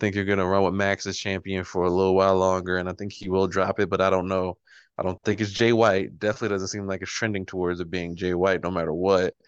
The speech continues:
Um, and, you know, uh,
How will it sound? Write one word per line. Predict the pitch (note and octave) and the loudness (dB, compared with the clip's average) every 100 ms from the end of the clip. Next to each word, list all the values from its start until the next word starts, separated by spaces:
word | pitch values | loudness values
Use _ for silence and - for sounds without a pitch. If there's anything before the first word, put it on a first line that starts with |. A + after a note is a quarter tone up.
| - - - _ - | -20 -20 -20 _ -6
Um, | G2+ F#2 F2 E2+ - _ - _ _ - | 0 0 0 -4 -8 _ -20 _ _ -4
and, | A2+ G#2 F#2+ F#2+ F#2 F2+ F#2 _ _ _ _ _ _ _ _ _ _ _ - | 0 2 2 2 2 0 -4 _ _ _ _ _ _ _ _ _ _ _ -6
you | B2 | 0
know, | A2 F2 F#2 - - _ _ - _ | 2 2 -2 -10 -18 _ _ -20 _
uh, | G2+ F#2 F2+ C#2+ C2 A#1+ G1+ G#1+ A#1+ | 0 2 2 -2 -2 -4 -4 -4 -6